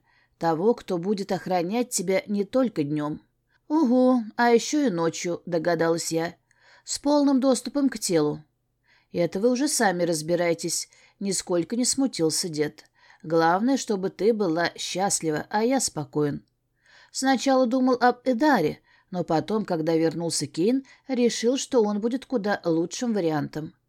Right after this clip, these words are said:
Мальчик знает, кто ты и насколько ценна для меня. Он будет хорошо за тобой присматривать». Я покосилась на мага.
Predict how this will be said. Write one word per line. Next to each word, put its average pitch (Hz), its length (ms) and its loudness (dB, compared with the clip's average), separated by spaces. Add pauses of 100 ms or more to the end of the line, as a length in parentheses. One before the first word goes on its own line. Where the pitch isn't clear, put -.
(340)
Мальчик 269 420 2
знает, 220 440 2
кто - 240 -4
ты 233 260 0
и 269 40 2
насколько 226 640 -2
ценна 165 600 -2
для 160 240 0
меня. 147 420 -2 (280)
Он 254 220 0
будет 247 260 0
хорошо 233 440 2
за 240 120 0
тобой 233 300 4
присматривать». 220 880 -4 (520)
Я 277 260 2
покосилась 233 760 -2
на 185 180 -4
мага. 147 440 -2